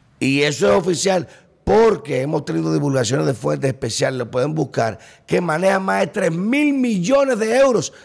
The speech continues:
aparte en donaciones, aportes, referencias, cortes presupuestarios, para que ella certifique de su ministerio que otros ministerios cumplen las reglas de igualdad,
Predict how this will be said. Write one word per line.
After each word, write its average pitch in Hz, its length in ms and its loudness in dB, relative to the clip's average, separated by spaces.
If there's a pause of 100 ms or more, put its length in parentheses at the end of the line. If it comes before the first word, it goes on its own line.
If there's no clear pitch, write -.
(180)
aparte 135 640 -2 (220)
en 156 220 -2
donaciones, 131 760 0
aportes, 123 720 -2
referencias, 123 1040 -2 (540)
cortes 170 460 0
presupuestarios, 131 840 -2 (320)
para 143 260 0
que 143 120 -6
ella 160 140 0
certifique 165 1120 -4 (180)
de 139 100 -4
su 139 140 0
ministerio 127 460 0 (380)
que 180 180 0
otros 185 380 0
ministerios 151 500 -4
cumplen 131 400 -2
las 120 180 0
reglas 120 300 -2
de 120 60 -2
igualdad, 110 580 -6